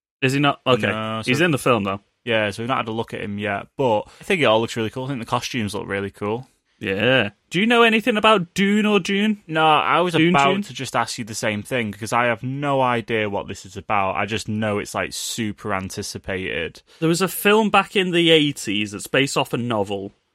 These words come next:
Speaker 1: or a series of novels, that people love. I've never read them. I saw the film when I was way too young, and it was just slow and boring, and I couldn't understand it.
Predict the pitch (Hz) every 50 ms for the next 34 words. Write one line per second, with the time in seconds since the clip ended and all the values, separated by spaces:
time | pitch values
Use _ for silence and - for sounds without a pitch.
0 | _ _ _ - 104 107 104 98 - - - 139 113 110 104 98 98 98 101 95
1 | 98 95 92 90 90 90 98 95 - - _ _ _ _ _ _ _ _ - 98
2 | 104 98 - _ _ - - - 160 156 151 - 165 151 139 131 120 117 113 104
3 | 98 90 - - - 127 151 170 170 175 170 160 165 156 143 127 120 123 110 98
4 | - - 101 98 95 95 - - 107 - - 156 143 123 135 - - - 147 147
5 | 156 151 147 143 135 131 131 117 117 113 104 101 - - 113 123 117 113 110 -
6 | - 120 107 104 107 104 107 98 98 95 98 95 92 - 110 - - - - -
7 | - 110 101 107 107 101 101 101 95 98 98 95 95 95 98 95 92 90 92 87
8 | - 98 98 - 95 92 92 95 - - 95 - 104 98 95 - - 170